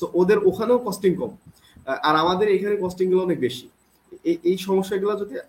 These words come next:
আমরা যদি ট্রেন যেটা দেয়, ম্যাঙ্গো স্পেশাল ট্রেন,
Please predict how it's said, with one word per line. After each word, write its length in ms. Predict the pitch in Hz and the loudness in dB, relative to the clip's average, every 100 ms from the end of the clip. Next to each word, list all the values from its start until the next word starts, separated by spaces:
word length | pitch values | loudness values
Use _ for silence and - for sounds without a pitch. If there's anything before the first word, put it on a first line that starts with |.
| - _ | -20 _
আমরা 220 | 151 165 185 | -2 0 0
যদি 200 | 196 196 | 0 0
ট্রেন 680 | - - - 220 214 220 202 | -4 -20 -6 0 2 2 0
যেটা 240 | 202 208 | 0 0
দেয়, 300 | 165 139 120 | 2 2 2
ম্যাঙ্গো 320 | 131 151 165 | 0 -2 -2
স্পেশাল 360 | 156 165 165 156 | -4 -4 -4 -2
ট্রেন, 220 | 123 135 | -4 -6